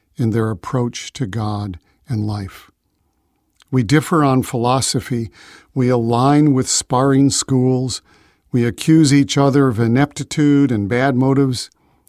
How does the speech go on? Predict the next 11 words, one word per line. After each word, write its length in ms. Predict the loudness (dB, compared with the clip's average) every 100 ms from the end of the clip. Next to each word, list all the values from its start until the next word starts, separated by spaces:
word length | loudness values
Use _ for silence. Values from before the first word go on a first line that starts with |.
| _
and 140 | -4 -2
we 100 | -2
fight 440 | -4 -2 0 -2 -6
about 340 | -8 -6 -6 -6
how 200 | -4 -2
we 180 | -2
each 420 | -4 -6 -6 -8 -6
define 760 | -8 -6 -4 -2 -2 -2 -4 -8 -20 _ -6
and 160 | -4
explain 600 | -6 -10 -10 -6 -4 -4
God. 500 | -4 -6 -8 -10 -12